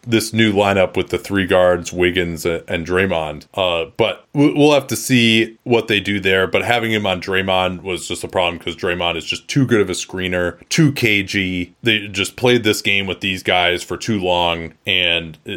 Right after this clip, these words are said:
the Nuggets just can't really keep up with, uh, these guys in space. So Jokic,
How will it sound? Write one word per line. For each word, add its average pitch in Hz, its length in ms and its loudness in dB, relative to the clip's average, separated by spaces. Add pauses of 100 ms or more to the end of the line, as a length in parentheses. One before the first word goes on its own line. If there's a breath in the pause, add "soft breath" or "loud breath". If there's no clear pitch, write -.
the 98 140 -2
Nuggets 87 340 -2
just - 220 -8
can't 90 360 -4
really 90 240 -6
keep - 300 -4
up - 220 -2
with, - 260 -8
uh, 98 80 -12 (160)
these 98 180 -6
guys 87 300 -2
in 85 140 -12
space. 87 280 -4
So 98 140 -2
Jokic, 120 540 0